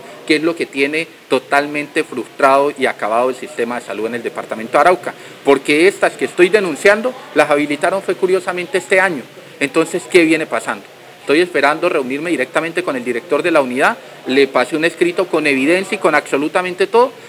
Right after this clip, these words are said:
para que él constate que sí es verdad lo que se está diciendo, que no podemos seguir alquilando casas y poniéndole un letrero de mal gusto y decir que ahí funciona I-, una I P S, porque es que allá no se van a atender ni marranos, ni gallinas, ni absolutamente nada. Allá se van a atender ciudadanos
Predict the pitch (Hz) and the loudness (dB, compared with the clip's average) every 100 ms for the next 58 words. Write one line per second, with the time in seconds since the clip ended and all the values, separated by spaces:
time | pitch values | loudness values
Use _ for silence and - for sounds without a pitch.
0 | - 135 127 - 147 190 180 - 185 190 | -2 2 2 0 -2 -2 -2 2 2 0
1 | 139 - 175 175 190 175 180 - 139 123 | -6 0 2 4 4 2 0 -2 -6 -6
2 | - 135 156 196 185 113 95 - - - | 0 0 0 0 0 0 -10 -14 -16 0
3 | 175 160 175 220 220 208 208 208 208 147 | 2 2 2 -2 2 4 4 2 -4 0
4 | 170 160 - 139 151 180 202 226 240 254 | 2 2 0 0 0 2 0 2 2 2
5 | 254 - - 151 160 156 156 170 202 196 | 0 -6 -8 -2 0 2 2 4 4 2
6 | 196 196 208 208 240 269 - - - - | 2 2 4 6 4 0 -12 -12 -12 0
7 | 143 151 170 175 247 - 262 285 - - | 2 4 2 2 -2 0 -2 -2 -8 0
8 | 156 131 - 190 202 165 151 - 170 165 | 2 2 0 -2 0 0 0 -2 -6 -2
9 | 160 156 160 147 - - 156 160 160 160 | -2 0 -4 -8 -10 -6 -2 -2 2 4
10 | 156 - 143 123 135 - 151 151 147 151 | 4 0 -8 -8 -2 0 0 -2 -2 0
11 | 151 160 110 113 135 156 - - 139 156 | 0 -2 -4 -2 -2 -2 -14 -10 -4 -2
12 | 127 113 156 185 185 165 127 117 131 185 | 0 2 4 2 0 -4 0 -2 2 0
13 | 175 151 120 - 120 135 143 135 143 127 | 0 -4 -6 -4 -4 0 0 0 -4 -2
14 | 120 104 117 - 156 160 143 113 127 - | -2 -2 -2 -2 -2 -4 -6 -4 -4 0
15 | 151 120 156 220 | 0 4 2 0